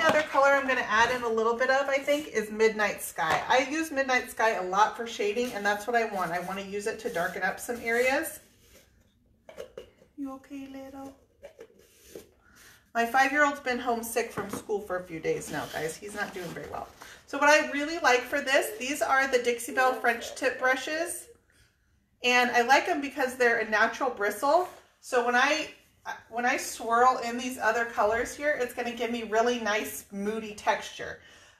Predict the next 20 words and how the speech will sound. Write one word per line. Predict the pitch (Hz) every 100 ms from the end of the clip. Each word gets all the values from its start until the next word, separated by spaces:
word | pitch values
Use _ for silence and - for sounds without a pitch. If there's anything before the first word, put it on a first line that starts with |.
| _
But | 247 233 -
even, | 254 277 277 - _ -
um, | 220 220
if | 240
you | 262
can | 262
see | - 269
through | 285 269
my | 233
swirls | 214 - 349 302 214 208
when | 220
I | 196
do | 196 330 247
it, | 190 190 - _ _ _ _ _ _ _ _ _ _ _ _ _ _ _ _ _ _ _ _
you'll | 247 247
just | 269 277
see | - 254 254
this | 254 233 - - _ -
base | 214 226 -
color | - 202